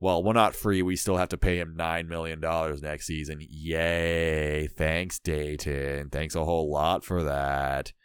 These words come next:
But at least we don't have to watch him play baseball anymore. At least not for us. Maybe another team will take a stab at him next season. He, I don't think he got signed anywhere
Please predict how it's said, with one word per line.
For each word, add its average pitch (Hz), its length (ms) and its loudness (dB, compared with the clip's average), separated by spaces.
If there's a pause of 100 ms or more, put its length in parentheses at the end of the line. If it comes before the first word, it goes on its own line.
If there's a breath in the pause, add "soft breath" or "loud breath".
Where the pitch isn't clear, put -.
(260)
But 64 400 -4 (500)
at 87 140 4
least 95 200 4
we 101 80 4
don't 90 140 2
have 90 160 2
to 85 100 -2
watch 80 320 0
him 78 120 -6
play 73 320 -2
baseball 67 640 -4
anymore. 62 640 -8 (180)
At 113 120 4
least 123 120 6
not 131 200 6
for 95 180 2
us. 69 360 -2 (520)
Maybe 143 260 6
another 131 300 6
team 113 240 -4
will 98 140 2
take 101 260 0
a 87 160 -2 (340)
stab 92 380 2
at 82 160 0
him 76 320 -8 (320)
next 80 320 -4
season. 64 380 -10 (160)
He, - 200 -10
I 139 60 0
don't 226 200 0
think 226 160 0
he 175 80 0
got 143 200 6
signed 113 520 0
anywhere 73 640 -4